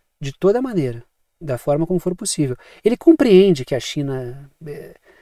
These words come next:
domin-, dominou o campinho, ele tem essa percepção clara disso. E essa, e esse é o, eu trouxe esse cara por isso, né? Porque é um, não, é, ideologicamente, politicamente, não admiro, mas, é, traz ideias ao modo dele que,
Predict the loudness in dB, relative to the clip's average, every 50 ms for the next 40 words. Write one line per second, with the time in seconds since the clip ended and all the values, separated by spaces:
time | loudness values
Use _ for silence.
0 | _ -16 _ -4 2 2 4 4 4 4 4 2 0 2 2 2 4 4 2 2
1 | 0 -2 -2 -6 -6 -6 -6 -8 -8 -6 -4 -4 -4 -4 -4 -6 -6 -4 -4 -4
2 | -4 -6 -6 -8 -6 -6 -8 -6 -6 -6 -6 -6 -10 -14 -12 -8 -4 -4 -2 -4
3 | -4 -8 -12 -16 -16 -16 -16 -16 -18 _ _ _ _ _ _ _ _ _ _ _
4 | _ _ _ -2 0 2 2 2 0 2 0 0 0 0 0 -2 -2 0 -2 -4
5 | -4 -2 -4 0 2 2 2 2 -2 -6 -6 -4 -2 -2 0 0 0 0 0 -2
6 | -4 -8 -10 -10 -10 -10 -12 -10 _ -6 -4 -4 -6 -8 -14 -18 _ _ _ _
7 | -10 -6 -6 -4 -2 -4 -4 -6 -8 -12 _ _ _ _ _ _ _ _ _ _
8 | _ _ _ _ _ _ _ _ _ _ _ _ _ 2 2 2 2 2 -2 -4
9 | -4 -4 -6 -14 _ _ -6 2 4 6 6 8 6 4 4 2 2 2 4 4
10 | 4 2 0 -2 -8 -2 0 2 2 2 0 -2 0 2 4 2 2 0 -2 -10
11 | -12 -12 -14 -14 -14 -18 _ _ _ _ _ _ -16 -14 -12 -12 -10 -10 -8 -6
12 | -2 -2 0 0 0 2 2 2 2 0 -2 -8 -10 -10 -6 -2 2 4 4 4
13 | 4 4 4 6 6 6 4 2 2 2 2 4 4 4 2 2 0 -2 0 2
14 | 2 2 2 -2 -6 -12 -14 -14 -12 -14 -14 -16 -18 -20